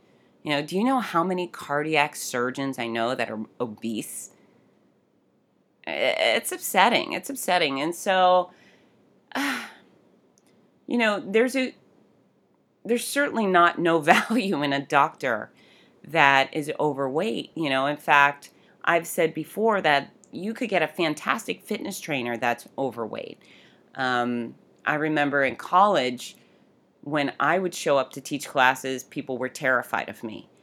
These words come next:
And then there was this woman, Lydia, and she was heavy. And Lydia's still teaching fitness, group classes, and she's still overweight. Um, but she was a fantastic instructor, and she still is a fantastic instructor. She's always been overweight, and she's always taught great classes.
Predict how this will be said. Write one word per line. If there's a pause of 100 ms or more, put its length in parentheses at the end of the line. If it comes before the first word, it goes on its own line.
(260)
And
then
there
was
this
woman,
Lydia, (180)
and
she
was
heavy.
And
Lydia's
still
teaching
fitness,
group
classes, (480)
and
she's
still
overweight. (360)
Um,
but
she
was
a
fantastic
instructor,
and
she
still
is
a
fantastic
instructor.
She's
always
been
overweight,
and
she's
always
taught
great
classes.